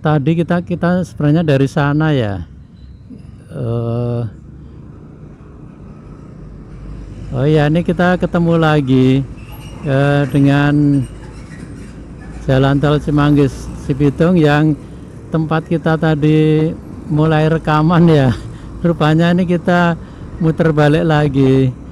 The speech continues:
Ya dah, ini sementara ini kita nanti akan masuk ke kawasan industri lagi ya.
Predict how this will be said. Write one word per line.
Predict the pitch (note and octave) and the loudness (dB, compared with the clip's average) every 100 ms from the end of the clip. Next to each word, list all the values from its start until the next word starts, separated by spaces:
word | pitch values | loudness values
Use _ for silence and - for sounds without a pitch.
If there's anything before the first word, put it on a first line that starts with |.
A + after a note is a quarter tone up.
| - - - - | -16 -16 -12 -2
Ya | C3+ C3+ | 0 2
dah, | D#3 D3 | 4 4
ini | D3 D3 D#3 E3 D#3+ C3 - - - - - | 4 4 4 4 2 0 -6 -18 -18 -18 -18
sementara | - C#3 C#3+ D3 D3 D3 D3 | -8 0 0 2 2 2 2
ini | D3 D#3+ E3 E3 D#3+ B2+ - - - - - - - - - | 4 4 4 2 2 -2 -6 -20 -20 -18 -18 -18 -16 -10 -4
kita | D3+ D#3 D#3+ | -2 0 2
nanti | D#3 D3+ E3 | 2 2 0
akan | D#3+ D#3+ D#3 D3+ D3+ | 0 0 0 0 0
masuk | D3+ C#3+ C#3+ D#3+ D#3+ D3+ | 2 0 -2 -4 -4 -2
ke | D3 C#3+ C#3+ C#3+ C#3 C3+ - - - - - - - - - - - - - - - - - - - - | 0 2 2 2 0 -2 -6 -16 -20 -20 -18 -18 -18 -18 -18 -18 -16 -16 -18 -18 -18 -20 -20 -20 -14 -4
kawasan | C#3 C#3+ C#3+ - D3 D3 | -2 0 0 0 2 4
industri | B2+ B2 - D3+ | 4 2 2 2
lagi | C#3+ C#3 C3 C#3 A#2+ | 2 0 0 0 0
ya. | G#2+ | -2